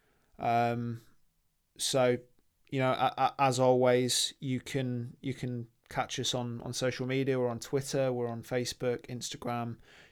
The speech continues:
You can email us at the long and short of it podcast at hotmail dot com. Um, and yeah, I, I suppose from me for this fifty, thank you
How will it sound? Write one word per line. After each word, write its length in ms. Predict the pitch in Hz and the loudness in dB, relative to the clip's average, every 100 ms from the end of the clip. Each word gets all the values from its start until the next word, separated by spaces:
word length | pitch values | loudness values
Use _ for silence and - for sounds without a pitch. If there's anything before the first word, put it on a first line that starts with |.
| - | -6
You 120 | 135 | -4
can 180 | - 127 | 0 0
email 340 | 127 123 120 | 2 4 2
us 160 | 117 - | 0 -2
at 60 | |
the 60 | 123 | -2
long 140 | 120 | -2
and 100 | 117 | -2
short 260 | - 123 110 | -2 -4 -4
of 60 | 139 | -8
it 120 | - | -6
podcast 560 | 123 117 120 117 - | -6 -4 -4 -2 -4
at 60 | - | -8
hotmail 400 | 113 123 123 117 | -8 -6 -4 -4
dot 160 | 110 - | -4 -6
com. 340 | 120 123 120 - _ _ _ _ _ _ | -4 -4 -4 -10 _ _ _ _ _ _
Um, 720 | - 120 120 123 120 123 120 - _ _ _ _ | 0 4 6 4 2 -2 -4 -10 _ _ _ _
and 120 | 131 123 | -6 0
yeah, 300 | 135 127 120 | 4 4 2
I, 60 | 131 | -2
I 40 | |
suppose 760 | 123 - 131 131 123 - - - _ | -2 -2 0 2 0 0 -2 -6 _
from 380 | - - 127 123 | -12 -4 -2 0
me 340 | 131 123 139 - | -2 -2 -4 -8
for 260 | - - 127 | -14 -4 -2
this 220 | 117 - | 0 -4
fifty, 600 | - 120 - - 127 123 _ _ _ _ _ - | -2 -6 -4 -2 -2 -2 _ _ _ _ _ -6
thank 380 | - 135 123 - | 0 0 0 -2
you 260 | 127 117 | 0 0